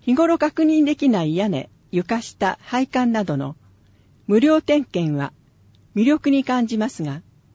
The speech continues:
点検自体が無料であっても、そのことをきっかけに、様々な理由をつけて、高額な契約を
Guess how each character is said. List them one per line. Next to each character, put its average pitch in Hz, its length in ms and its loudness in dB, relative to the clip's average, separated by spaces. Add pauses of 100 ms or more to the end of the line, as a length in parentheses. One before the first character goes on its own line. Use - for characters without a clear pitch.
(640)
点 302 220 2
検 294 220 4
自 359 200 0
体 226 220 0
が 165 120 -2
無 156 120 0
料 214 200 2
で 208 140 0
あ 196 40 -4
っ 196 40 -6
て - 220 -10
も、 139 180 -6 (760)
そ 240 160 0
の 302 100 4
こ 311 140 0
と 285 220 2
を 180 60 0
き - 120 -18
っ - 40 -20
か 185 140 -8
け 170 160 -4
に、 151 220 -6 (580)
様 277 300 2
々 233 240 2
な 170 120 0
理 165 160 -2
由 214 200 0
を 208 80 -2
つ - 120 -20
け 180 120 -2
て、 - 260 -8 (540)
高 302 220 4
額 285 260 0
な 254 120 0
契 233 280 0
約 202 360 -2
を 190 160 -2